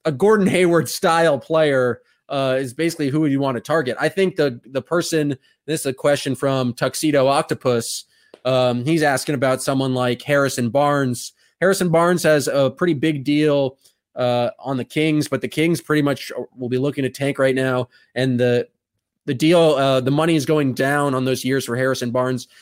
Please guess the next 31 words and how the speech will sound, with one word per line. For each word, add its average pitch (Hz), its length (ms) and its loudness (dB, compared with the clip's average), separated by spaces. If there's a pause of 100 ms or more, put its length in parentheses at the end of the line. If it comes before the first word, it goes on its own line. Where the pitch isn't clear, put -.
(640)
I 156 100 -2
think 196 180 2
he's 180 240 0
been 165 140 2
a 143 160 -2
pretty 170 220 2
solid 156 500 2
player 175 400 2
that, 143 180 0
like, 127 180 0 (200)
uh, 123 280 -2
could 117 220 -8
fit 160 240 -2
in 151 160 2
nicely 160 400 0
there. 214 260 2
I 147 200 -2
would, 185 120 2
like, 143 220 -4
that's 185 220 -2
the 196 80 -2
more 180 160 0
style 156 540 0
of 131 120 -2
player 139 300 0
that 127 140 0
I 123 100 -2
think 131 380 -4 (260)
him, 160 260 2
Aaron 143 340 2
Gordon, 135 540 0